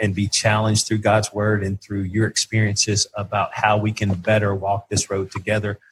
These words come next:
For those of you, this may be your first time watching on YouTube or listening to the podcast, be sure to subscribe, rate it, leave a comment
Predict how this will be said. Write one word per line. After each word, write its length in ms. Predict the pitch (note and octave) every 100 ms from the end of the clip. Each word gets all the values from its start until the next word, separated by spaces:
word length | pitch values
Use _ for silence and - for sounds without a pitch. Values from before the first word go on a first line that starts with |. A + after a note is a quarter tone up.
| _ _
For 60 | A#2+
those 260 | A#2+ D3+
of 140 | C#3 B2
you, 160 | C#3
this 240 | C3 C3+ -
may 140 | C3
be 100 | B2
your 200 | B2 A2+
first 340 | A2 B2 A#2 -
time 240 | B2+ A#2
watching 580 | A2 A#2 - B2 A#2 G#2+ - _ _ A#2
on 160 | A2+
YouTube 480 | A#2+ D3 - C#3+ C#3
or 140 | A2 G#2
listening 320 | A#2 A#2+ A2+
to 100 | A#2
the 80 | A2
podcast, 560 | A#2+ A#2 A#2+ A#2 A#2
be 120 | B2+
sure 180 | A#2 B2
to 80 | A2
subscribe, 680 | - G2+ - B2 B2+ B2+ G2+
rate 260 | A2+ B2+
it, 200 | B2 A#2+
leave 180 | A2 A2+
a 40 |
comment 520 | G#2 C#3 C#3 C3+ C3+